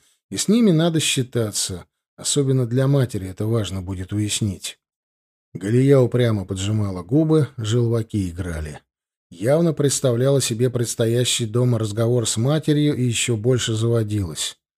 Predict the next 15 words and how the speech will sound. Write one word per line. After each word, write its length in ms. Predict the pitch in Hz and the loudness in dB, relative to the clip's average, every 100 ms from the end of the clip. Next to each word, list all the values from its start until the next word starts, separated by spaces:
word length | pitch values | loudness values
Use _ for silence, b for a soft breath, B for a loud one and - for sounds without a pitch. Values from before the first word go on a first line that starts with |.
| _ _ _ _ | _ _ _ _
Открыла 480 | - - 185 233 185 | -14 0 2 4 4
дверь 260 | 160 147 | 6 4
в 60 | 120 | 4
квартиру 520 | 135 135 123 123 104 | 2 2 2 -2 -2
она 220 | 90 80 | -6 -8
своими 380 | - 98 143 185 | -6 -2 2 0
ключами. 720 | 160 135 117 - 82 78 73 _ _ _ | 2 -2 -2 -4 -6 -10 -16 _ _ _
Молча 340 | 127 185 180 - | 0 2 2 -4
кивнула, 500 | - 104 175 196 170 | -4 0 4 6 4
здороваясь 580 | 151 165 170 165 156 143 | 4 4 4 4 4 2
с 140 | - | 0
вышедшими 580 | 147 160 - 131 151 151 | 2 2 2 0 2 0
в 80 | 139 | 2
прихожую 540 | 147 135 156 139 143 | -2 2 2 4 4
родителями, 800 | 143 143 147 135 135 131 131 | 4 4 2 0 0 2 0